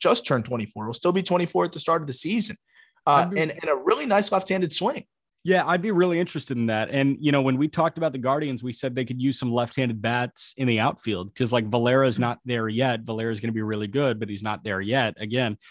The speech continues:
Speaker 2: um, you know, we mentioned Schwarber is, like, that power lefty bat.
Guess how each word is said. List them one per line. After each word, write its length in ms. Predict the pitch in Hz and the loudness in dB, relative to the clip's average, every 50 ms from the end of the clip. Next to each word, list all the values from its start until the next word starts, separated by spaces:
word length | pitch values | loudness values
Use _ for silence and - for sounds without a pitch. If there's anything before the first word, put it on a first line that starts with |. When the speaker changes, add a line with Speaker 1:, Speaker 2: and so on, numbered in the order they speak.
| - - - _ _ _ - | -20 -20 -20 _ _ _ -2
Speaker 2:
um, 300 | 123 123 120 117 101 - | 0 2 2 0 0 0
you 80 | 143 135 | 0 2
know, 80 | 131 | 4
we 120 | 127 131 131 | 4 4 4
mentioned 360 | 135 139 135 - - 131 113 | 4 2 2 0 0 0 0
Schwarber 480 | - - 135 139 151 147 120 113 110 | -2 0 2 4 4 4 4 2 0
is, 80 | 107 104 | -2 -2
like, 140 | 110 104 - | -4 -6 -6
that 180 | 101 101 - | -6 -8 -8
power 400 | - - - 127 127 127 127 127 | -10 -4 0 2 4 4 4 4
lefty 400 | 117 120 127 127 - - - 123 | 4 4 2 0 0 0 -2 0
bat. 320 | 107 101 123 131 127 - | 2 2 2 2 2 2